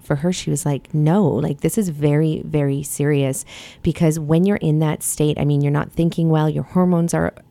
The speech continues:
like, so crazy out of whack, and you truly are exhausted. Like, you haven't built back your blood yet. And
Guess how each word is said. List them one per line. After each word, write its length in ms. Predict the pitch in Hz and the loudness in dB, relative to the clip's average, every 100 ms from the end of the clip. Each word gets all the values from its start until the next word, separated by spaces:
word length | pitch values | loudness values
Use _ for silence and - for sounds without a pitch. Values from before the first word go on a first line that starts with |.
| _ | _
like, 280 | 165 151 - - | -8 -8 -10 -16
so 340 | - - - 180 | -10 -4 2 2
crazy 380 | - 151 143 139 | 2 -2 0 -2
out 80 | |
of 100 | 139 | -2
whack, 320 | 143 143 147 - - - - | 0 0 -2 -8 -20 -20 -2
and 220 | 175 180 | 2 4
you 140 | 175 185 | 4 0
truly 480 | - 175 180 220 - | -2 0 2 2 2
are 160 | 147 | 0
exhausted. 540 | 156 147 143 180 - 156 | -2 -2 -4 -4 -4 -2
Like, 200 | 143 - | -2 2
you 160 | 151 147 | 4 4
haven't 400 | 160 160 170 - | 2 -2 -2 0
built 180 | 143 | -2
back 240 | 147 147 - | -2 -6 -4
your 100 | 139 | -6
blood 380 | 139 131 143 165 | -4 -4 -4 -2
yet. 260 | 180 220 - - - - | -4 -4 -10 -20 -20 -4
And 300 | - 160 160 | 2 4 2